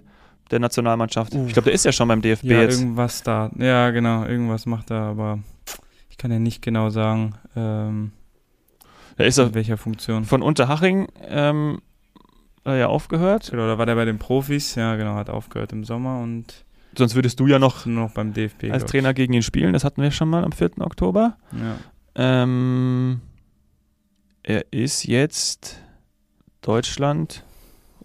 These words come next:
Speaker 1: U zwanzig, genau, U zwanzig Co-Trainer.
Speaker 2: Hm.
Speaker 1: Ja.
Speaker 2: Ja.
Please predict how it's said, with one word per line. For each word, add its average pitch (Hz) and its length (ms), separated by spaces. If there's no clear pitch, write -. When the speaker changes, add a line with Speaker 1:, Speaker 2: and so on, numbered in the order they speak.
Speaker 1:
U 139 100
zwanzig, 190 560
genau, - 260
U 127 80
zwanzig 147 420
Co-Trainer. 101 480
Speaker 2:
Hm. 117 220
Speaker 1:
Ja. 113 140
Speaker 2:
Ja. 113 80